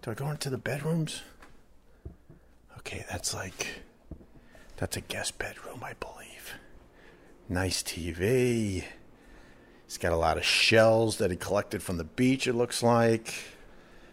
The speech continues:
Happiness is sand between your toes. Ain't that the truth?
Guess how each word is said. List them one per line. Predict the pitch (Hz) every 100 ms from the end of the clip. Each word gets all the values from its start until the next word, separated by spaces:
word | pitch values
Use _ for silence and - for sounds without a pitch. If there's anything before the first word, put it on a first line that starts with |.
| -
Happiness | - 131 131 113 107 107
is | 95
sand | - 127 123 120
between | 104 - 127 107
your | 98
toes. | - - 117 117 117 120 - - - - - - - -
Ain't | 254 339 269
that | 311 311 349 -
the | 233
truth? | - - 185 180 143 - -